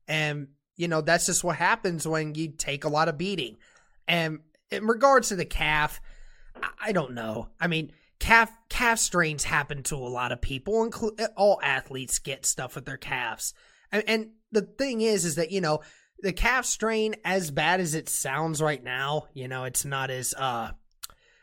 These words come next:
I don't think it's quite as bad as some people think it is. Of course, you know, it's lingering. I get it.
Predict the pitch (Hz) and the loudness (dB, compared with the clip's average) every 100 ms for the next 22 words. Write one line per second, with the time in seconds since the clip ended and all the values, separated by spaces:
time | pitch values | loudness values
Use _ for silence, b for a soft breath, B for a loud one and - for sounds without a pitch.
0 | b 156 156 143 156 147 139 - - 151 | b 0 0 0 -2 -2 -2 -4 -2 -2
1 | 156 151 139 117 135 143 147 135 - 156 | 0 -2 -4 -4 0 2 2 0 -2 -2
2 | 147 143 127 151 147 143 147 151 151 170 | -4 -6 -6 -6 -4 -2 0 2 0 -2
3 | 151 - 180 165 - 165 151 143 143 143 | -2 4 6 6 2 -2 0 0 -2 -4
4 | 160 165 151 127 113 110 151 127 139 120 | 0 2 2 -2 -6 -2 -2 0 0 0
5 | 113 | -4